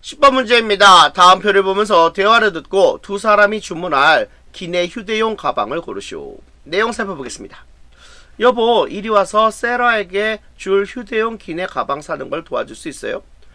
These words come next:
물론이죠. 그 애는 다음 달 우리 가족 여행에 자기 휴대용 기내 가방을 가질 만큼 충분히 컸어요. 맞아요. 이 웹사이트를 봐요. 선택할 수 있는 모델이 다섯 가지가 있어요. 음, 얼마나 써야 할까요?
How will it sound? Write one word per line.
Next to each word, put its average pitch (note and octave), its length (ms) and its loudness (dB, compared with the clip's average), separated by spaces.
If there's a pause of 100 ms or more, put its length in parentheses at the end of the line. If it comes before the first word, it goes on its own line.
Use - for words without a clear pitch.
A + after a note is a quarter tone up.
(240)
물론이죠. D#3 680 0
그 E3 140 -8
애는 D#3 260 -6
다음 B2+ 320 -6
달 B2+ 280 0
우리 C#3 260 -10
가족 C3 360 -12
여행에 A#2+ 640 -8 (200)
자기 F3+ 360 -8
휴대용 F#3+ 420 -6
기내 D3+ 300 -12
가방을 A#2+ 420 -8
가질 A2+ 300 -12
만큼 A2 360 -14 (260)
충분히 F#3 420 -12
컸어요. - 380 -16 (680)
맞아요. G3 540 4
이 G3+ 140 -6
웹사이트를 E3 560 -6
봐요. A#2+ 300 -6 (180)
선택할 F#3 400 -8
수 F3+ 140 -8
있는 F3+ 200 -6
모델이 C3+ 320 -10
다섯 - 300 -20
가지가 C#3+ 280 -4
있어요. - 300 -10 (680)
음, G3 360 -6
얼마나 A3+ 340 2
써야 F3+ 200 0
할까요? C#3+ 400 0